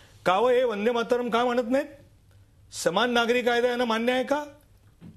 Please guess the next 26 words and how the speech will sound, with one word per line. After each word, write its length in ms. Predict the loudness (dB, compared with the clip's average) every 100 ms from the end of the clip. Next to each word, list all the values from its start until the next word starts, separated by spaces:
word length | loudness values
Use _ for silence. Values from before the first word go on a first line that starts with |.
| -12 -2
या 160 | 0
ठिकाणी 340 | 0 0 0 0
आता 300 | 0 0 0
आपण 200 | 0 -2
असं 180 | 0 0
गृहीत 220 | 2 0 0
धरू 220 | -2 -2 -10 -16 -20 _
की 120 | -4
शहाबानूच्या 840 | -2 0 2 2 2 0 0 0 0
नि-, 300 | -4 -4 0
वेळेला 540 | 0 0 0 0 -2 -8 -20 -16 -4
जो 140 | -2
निर्णय 360 | 0 0 2 0
दिला 260 | 0 0 0
गेला 400 | 0 0 -2 -4 -10 -20 -4
त्यावेळेला 600 | 0 2 2 2 0 0
चौदाव्या 500 | 0 0 2 2 2 0
शतकामध्ये 560 | -2 -2 0 0 0 0
मुस्लिम 380 | -2 -2 -2
महिलेला 400 | 0 0 0 -2
नेऊन 320 | -2 -2 -2 -2
ठेवणारा 480 | 0 0 0 0
त्या 180 | -2 -2
ठिकाणी 360 | -2 -2 -2 0
कायदा 340 | -2 0 0
करायला 520 | 0 0 0 0 -2